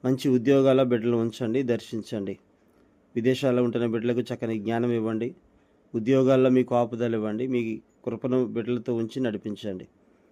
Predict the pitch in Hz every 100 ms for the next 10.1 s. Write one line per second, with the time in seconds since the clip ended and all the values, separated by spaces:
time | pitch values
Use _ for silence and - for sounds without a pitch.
0 | _ - 120 123 127 120 123 120 120 123
1 | 117 127 120 127 120 117 127 147 131 123
2 | 120 113 110 _ _ _ - 117 135 -
3 | 143 131 123 139 127 123 123 123 139 131
4 | 131 120 123 127 127 120 104 107 101 -
5 | _ _ _ _ - 120 131 151 143 139
6 | 131 127 123 127 120 113 120 147 135 120
7 | 123 131 139 135 131 110 110 101 110 98
8 | 104 _ _ _ _ 131 139 135 123 135
9 | 143 143 139 127 120 120 117 113 113 110
10 | 98